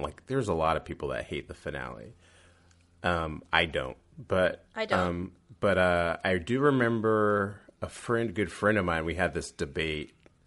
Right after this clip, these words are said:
Speaker 1: um, going back and forth, and it was, like, it was around the time when Lost had its finale too, within a year or so, and we were kinda going back and forth about both of those. And he really hated the finale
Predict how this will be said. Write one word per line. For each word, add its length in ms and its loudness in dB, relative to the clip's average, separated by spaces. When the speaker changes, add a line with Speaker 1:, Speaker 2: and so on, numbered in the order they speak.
Speaker 1:
um, 160 -6
going 240 -2
back 240 0
and 140 -6
forth, 400 4
and 80 0
it 40 0
was, 120 -2
like, 200 -2
it 60 -6
was 180 -2
around 460 4
the 100 4
time 520 2
when 240 0
Lost 440 4
had 200 4
its 160 0
finale 420 2
too, 320 0
within 300 0
a 20 0
year 460 4
or 60 2
so, 520 2
and 180 0
we 80 2
were 100 2
kinda 240 0
going 300 0
back 240 4
and 100 -10
forth 220 -4
about 420 2
both 260 0
of 100 -4
those. 440 0
And 680 2
he 360 -2
really 340 6
hated 540 2
the 80 -6
finale 960 -2